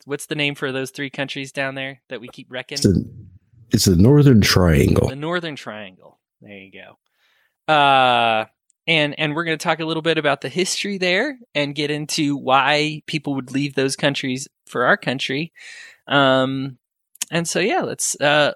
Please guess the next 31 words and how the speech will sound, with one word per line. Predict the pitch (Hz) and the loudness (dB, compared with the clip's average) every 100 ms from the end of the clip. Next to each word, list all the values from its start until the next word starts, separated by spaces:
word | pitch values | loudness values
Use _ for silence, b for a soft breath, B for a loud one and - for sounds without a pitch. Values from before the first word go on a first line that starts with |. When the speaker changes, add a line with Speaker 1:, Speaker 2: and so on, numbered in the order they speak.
| _ | _
Speaker 1:
let's | 143 160 - | -4 -4 -2
get | 165 | -2
into, | 143 160 180 175 180 - _ | -2 -2 -2 0 -2 -8 _
to | - 175 | 0 2
it. | 208 | 2
Reinhold, | 143 156 165 | 2 0 -2
did | 143 | -2
you | 139 | 0
have | 139 | 0
anything | 139 139 139 139 | -2 -8 -8 -6
else | 135 - | -6 -6
to, | - 135 135 | -4 0 4
uh, | 131 - B B B | 2 0 B B B
set | - - 151 143 | 2 4 4 4
us | 143 | 2
up | 139 156 - | 2 2 -2
for | - 131 | -4 -2
the, | 127 123 - | -2 -6 -6
the | 135 131 | -4 -2
main | 123 123 139 | 0 0 0
course | - 135 139 | -2 -2 0
that | - | -2
we're | 110 | -2
about | 127 123 - | 0 0 0
to | |
serve? | - 131 147 | -4 -2 -2
Any | 131 117 | -2 -2
appetizers | 120 135 - 123 127 131 135 | -2 -4 0 2 2 -4 -6
you | |
wanna | 135 139 | -4 -2
deliver? | 139 139 143 165 | -2 0 -2 -4